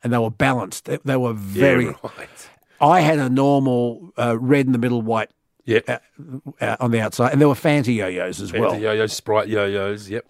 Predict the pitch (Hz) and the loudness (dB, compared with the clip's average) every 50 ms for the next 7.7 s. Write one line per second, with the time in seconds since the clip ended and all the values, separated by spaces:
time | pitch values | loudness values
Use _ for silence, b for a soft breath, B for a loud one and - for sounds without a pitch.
0 | _ - 151 127 135 147 151 147 147 123 107 107 - - - 120 107 107 - - | _ -6 -6 -4 -2 0 2 2 2 2 0 -2 -6 0 2 2 2 2 0 -6
1 | 87 85 82 82 82 92 104 - - 104 104 107 107 113 - _ _ - 107 98 | -8 -4 -4 -6 -6 -2 -2 -2 -2 0 -2 -4 -4 -6 -10 _ _ -4 -2 -2
2 | 82 82 B B B B B B B B - 160 165 - 196 185 175 160 - - | -2 -6 B B B B B B B B -4 -4 -2 2 2 2 2 2 2 2
3 | 190 185 170 160 170 175 196 214 202 175 175 156 127 135 156 151 147 143 143 143 | 2 4 4 4 6 6 4 4 4 0 -2 -4 -4 -4 -2 0 0 0 -2 -4
4 | b b b b b b 165 147 143 147 165 185 190 175 165 139 - - - _ | b b b b b b -4 -2 2 4 4 4 4 2 0 -4 -6 -10 -4 _
5 | 175 156 151 143 - - - _ _ _ _ _ _ _ _ _ _ _ _ - | 0 0 0 -2 -4 -12 -16 _ _ _ _ _ _ _ _ _ _ _ _ -2
6 | - 170 190 151 160 156 - - 165 160 147 139 135 131 127 - 139 120 - 147 | 0 2 2 2 0 -4 0 2 4 4 6 4 4 2 2 0 -2 2 2 0
7 | 123 - 160 143 135 143 151 170 180 170 139 123 120 113 | 0 2 0 2 4 4 6 6 6 4 4 2 -2 -6